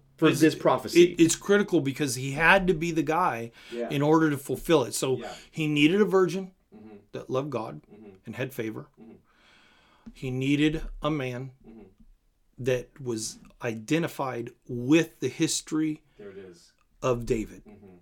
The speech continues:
Speaker 2: as a king.
Speaker 1: There it is.
Speaker 2: So yes, we see all of it. And not only just David, but we could go all the way back to Abraham,
Speaker 1: Mm-hmm.
Speaker 2: where it all started.
Speaker 1: Mm-hmm.
Speaker 2: Abraham, Isaac, and Jacob. And so we see that the lineage where Jesus would have been identified with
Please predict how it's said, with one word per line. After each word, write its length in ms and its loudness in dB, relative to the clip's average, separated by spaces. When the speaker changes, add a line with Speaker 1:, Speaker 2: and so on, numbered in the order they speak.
Speaker 2:
as 160 -6
a 40 -18
king. 340 -10
Speaker 1:
There 120 -20
it 80 -20
is. 220 -20
Speaker 2:
So 180 -4
yes, 520 -6
we 140 -6
see 380 0
all 180 0
of 80 -2
it. 160 -14
And 160 -4
not 200 -2
only 140 -2
just 220 -2
David, 460 0
but 140 -6
we 120 -4
could 120 -8
go 140 -2
all 120 0
the 60 -2
way 100 0
back 320 -2
to 140 -6
Abraham, 520 0
Speaker 1:
Mm-hmm. 200 -20
Speaker 2:
where 180 -2
it 40 -2
all 140 2
started. 540 0
Speaker 1:
Mm-hmm. 220 -20
Speaker 2:
Abraham, 580 -2
Isaac, 400 -4
and 120 -6
Jacob. 380 -4
And 120 -2
so 160 2
we 160 -2
see 300 2
that 160 -2
the 80 -4
lineage 600 -2
where 200 0
Jesus 540 -2
would 120 -2
have 320 -2
been 160 0
identified 720 0
with 260 -4